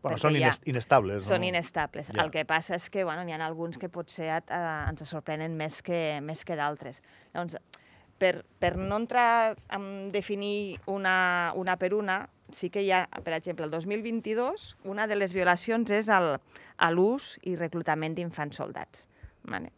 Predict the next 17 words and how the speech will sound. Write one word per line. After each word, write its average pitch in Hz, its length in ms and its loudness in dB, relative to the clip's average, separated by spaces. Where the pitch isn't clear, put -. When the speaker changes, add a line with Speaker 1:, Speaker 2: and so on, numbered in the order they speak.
Speaker 2:
Ah, 156 340 2
se'n 175 360 0
van 208 260 6
verificar 214 600 0
set 175 220 -2
mil 185 220 -2
sis-cents 175 400 -8
vint-i-dos. 151 500 -8
Speaker 1:
Home, 117 180 -12
són 76 160 -16
molts, 92 240 -6
eh? 104 140 -10
Speaker 2:
En 151 120 -6
aquests 143 300 -8
vint-i-sis 151 760 -10
països, 143 680 -6
ah, 131 320 -8